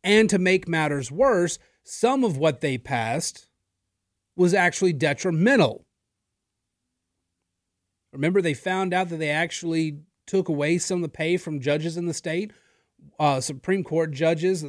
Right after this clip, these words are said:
Uh, the state Supreme Court lost, uh, money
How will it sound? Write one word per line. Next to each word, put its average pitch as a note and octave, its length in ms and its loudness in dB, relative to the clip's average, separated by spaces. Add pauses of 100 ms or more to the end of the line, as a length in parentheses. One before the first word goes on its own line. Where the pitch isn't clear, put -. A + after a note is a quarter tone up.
Uh, D#3+ 160 0
the C#3 120 -6
state F#3 280 -2
Supreme F3 360 -4
Court D#3+ 300 -2
lost, C#3 460 -4 (240)
uh, A#2+ 400 -2 (540)
money E3+ 360 2